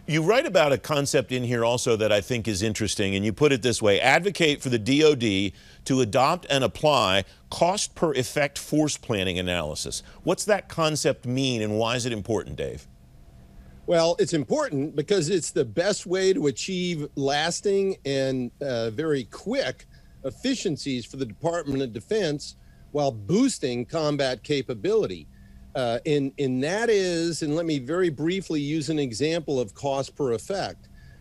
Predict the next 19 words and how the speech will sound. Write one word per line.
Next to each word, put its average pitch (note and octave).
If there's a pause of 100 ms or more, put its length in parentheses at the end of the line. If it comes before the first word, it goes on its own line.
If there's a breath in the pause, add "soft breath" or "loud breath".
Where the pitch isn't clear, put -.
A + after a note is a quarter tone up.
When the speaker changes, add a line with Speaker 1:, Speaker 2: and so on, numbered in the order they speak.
(140 soft breath)
Speaker 2:
Um, C3+
today, G#3+
everyone F3
focuses D#3+
on E3
unit F3+
cost, F3
whether C#3+
it C3
be C3 (220 soft breath)
an C3+
aircraft, C#3+
a A2
ship, C#3+ (180)
a G#2
combat, C3+
uh, A2
ground C#3+
vehicle. C#3